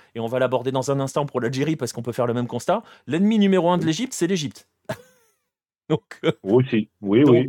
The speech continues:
Speaker 2: oui.
Speaker 1: euh, attention quand même. Et ben, et, et, et, et justement, justement, quand on parle de, de, voilà, d'ennemi numéro un qui est lui-même, on va justement, euh, basculer, euh, sur les matchs du jour. Je crois que j'avais, euh,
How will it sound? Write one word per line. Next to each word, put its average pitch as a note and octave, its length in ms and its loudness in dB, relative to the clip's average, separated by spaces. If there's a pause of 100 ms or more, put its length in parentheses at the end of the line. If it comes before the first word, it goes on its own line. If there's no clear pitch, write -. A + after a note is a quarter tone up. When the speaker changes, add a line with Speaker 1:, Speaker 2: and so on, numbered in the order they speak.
Speaker 2:
oui. D#3 40 2
Speaker 1:
euh, C#3 640 6
attention G#3 540 -2
quand F#3 140 0
même. A#3 200 0
Et E3 80 -4
ben, D3 300 -2
et, C#3+ 80 0
et, C#3+ 400 -4
et, C#3 180 -4
et D3 40 -2
justement, F3+ 560 -4
justement, E3+ 420 -8
quand D#3 220 -10
on D3 80 -8
parle E3 240 -2
de, A#2+ 260 -6
de, A2+ 120 -10
voilà, A#2+ 420 -4
d'ennemi B2+ 320 -8
numéro B2+ 340 -8
un C3+ 100 -6
qui C3+ 120 -12
est B2 40 -8
lui-même, D#3+ 280 -6
on C#3+ 60 -6
va B2 140 -4
justement, D3 580 -6
euh, - 40 -10
basculer, D#3 800 -2 (480)
euh, B2 300 2
sur C3 160 -6
les C3+ 80 -6
matchs C3+ 140 -6
du D3 100 -12
jour. G#3 140 -10
Je C#3+ 100 -12
crois - 160 -14
que - 100 -12
j'avais, D3+ 380 -8
euh, B2+ 220 -4